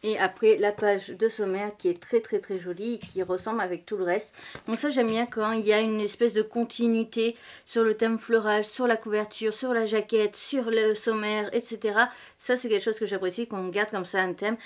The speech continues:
Ce que j'aurais préféré par contre, c'est qu'ils gardent plus le thème des plumes, par exemple pour la page de sommaire, que les fleurs. Mais après, je trouve ça aussi sympa.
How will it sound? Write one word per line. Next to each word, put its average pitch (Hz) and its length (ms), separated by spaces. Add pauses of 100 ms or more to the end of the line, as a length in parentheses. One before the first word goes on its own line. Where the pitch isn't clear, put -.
(180)
Ce - 100
que 240 60
j'aurais 269 200
préféré 285 420
par 247 200
contre, 262 200
c'est 208 140
qu'ils 226 320
gardent 226 300
plus 262 260 (320)
le 220 120
thème 233 440
des 220 100
plumes, 254 540
par 190 220
exemple 214 240
pour 196 80
la 190 100
page 226 220
de 202 40
sommaire, 202 500
que 226 100
les 202 160
fleurs. 139 260 (480)
Mais 240 260
après, 240 240
je 247 60
trouve 214 160
ça 208 140
aussi 202 180
sympa. 185 320